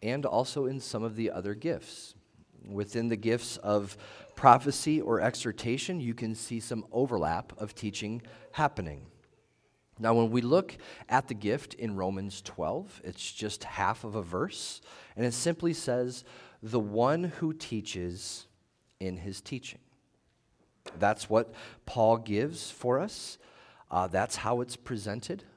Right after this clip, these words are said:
You know, you look at the fact that Paul thinks teaching is a gift of the Spirit.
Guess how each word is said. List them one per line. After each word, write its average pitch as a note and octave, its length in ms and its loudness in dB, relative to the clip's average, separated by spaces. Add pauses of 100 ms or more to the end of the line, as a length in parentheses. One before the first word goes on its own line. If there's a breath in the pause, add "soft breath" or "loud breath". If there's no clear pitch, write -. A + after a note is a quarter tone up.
(460)
You G#2 100 -4
know, G2+ 100 2
you A2+ 200 0
look D3 260 4
at C3+ 340 2 (480 loud breath)
the A#2 80 0
fact B2 340 2
that - 180 -2
Paul C#3+ 320 2
thinks - 540 -6
teaching F#2+ 640 -10 (360)
is G#2+ 160 -2
a G2 60 -4
gift A#2+ 380 -2
of A2 100 -6
the A2+ 80 -8
Spirit. E2 580 -4